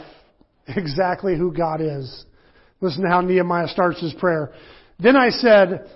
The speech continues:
'O Lord, God of heaven, the great and awesome God who keeps his covenants of unfailing love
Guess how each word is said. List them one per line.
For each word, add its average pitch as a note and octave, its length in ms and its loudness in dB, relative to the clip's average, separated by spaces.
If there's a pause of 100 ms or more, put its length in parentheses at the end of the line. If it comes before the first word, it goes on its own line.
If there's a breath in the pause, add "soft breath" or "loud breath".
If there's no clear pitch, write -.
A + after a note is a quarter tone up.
(160 loud breath)
'O B3 140 6
Lord, A3 540 4
God G#3+ 240 6
of G3+ 120 2
heaven, F#3 280 4
the F#3 80 -2
great A3 340 4
and A3+ 120 -2
awesome A3+ 640 4
God G3+ 320 4
who F#3+ 140 2
keeps - 300 2
his A3+ 180 0
covenants A3 460 0
of F#3 120 -2
unfailing A3 600 0
love F#3+ 420 0